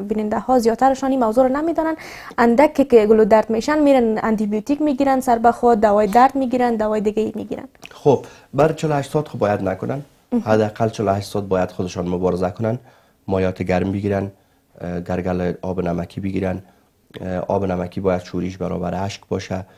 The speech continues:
Speaker 2: امراش بینی هم شسته شوه، گلون هم شسته شوه، یعنی مجرای تنفسی پاک باشه، تنفس از رای بینی باید صورت بگیره. اگر بندش در بینی وجود داره، اول خمی آب نمک پاکش می‌کنه، باز هم همون قطرات عادی بینی را می‌تونن استفاده کنن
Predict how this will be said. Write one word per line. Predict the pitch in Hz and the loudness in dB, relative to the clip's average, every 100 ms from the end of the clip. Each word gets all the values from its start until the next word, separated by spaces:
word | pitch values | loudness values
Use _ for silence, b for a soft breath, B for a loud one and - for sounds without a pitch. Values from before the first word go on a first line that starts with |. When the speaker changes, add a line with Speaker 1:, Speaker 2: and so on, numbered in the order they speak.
| b b b - | b b b -10
Speaker 2:
امراش | 92 95 92 | -6 -6 -6
بینی | 90 92 | -6 -6
هم | 95 101 101 | -6 -8 -12
شسته | - 98 95 | -12 -10 -10
شوه، | 95 92 92 | -8 -8 -8
گلون | 87 90 92 | -6 -6 -6
هم | 95 101 | -8 -10
شسته | 104 98 98 98 | -10 -10 -8 -8
شوه، | 98 92 | -6 -6
یعنی | 90 92 | -6 -8
مجرای | 90 87 92 | -8 -8 -8
تنفسی | 92 90 92 - | -8 -10 -10 -16
پاک | - 113 117 | -4 -4 -2
باشه، | 107 98 101 98 b b _ | -4 -2 -6 -8 b b _
تنفس | 90 92 92 98 | -8 -6 -6 -8
از | 92 | -6
رای | 92 90 | -4 -4
بینی | 92 110 | -2 -2
باید | 120 110 | 0 -2
صورت | - 104 98 | -2 -4 -2
بگیره. | 98 98 95 b b b b | -4 -4 -6 b b b b
اگر | 110 117 113 | 0 2 2
بندش | 101 101 110 | 0 -4 -6
در | 110 101 | -4 -4
بینی | 95 95 98 | -2 -4 -4
وجود | 98 101 | -6 -6
داره، | 98 92 95 95 b b - | -2 0 0 -2 b b -4
اول | 92 101 | 0 2
خمی | 101 95 95 | 0 -2 -2
آب | 95 | 0
نمک | 92 90 98 | -2 -2 -4
پاکش | - 104 - 110 | -2 -4 -4 -8
می‌کنه، | 104 101 101 101 b b _ | -8 -6 -6 -6 b b _
باز | 98 101 | -2 2
هم | 101 95 | 2 0
همون | 95 | -2
قطرات | - 95 92 95 95 | -8 -8 -2 -2 -2
عادی | 95 92 101 | -4 -6 -6
بینی | 95 95 95 | -4 -4 -4
را | 95 | -4
می‌تونن | 98 104 | -6 -6
استفاده | 95 - 101 98 | -8 -8 -6 -4
کنن | 98 95 | -2 -4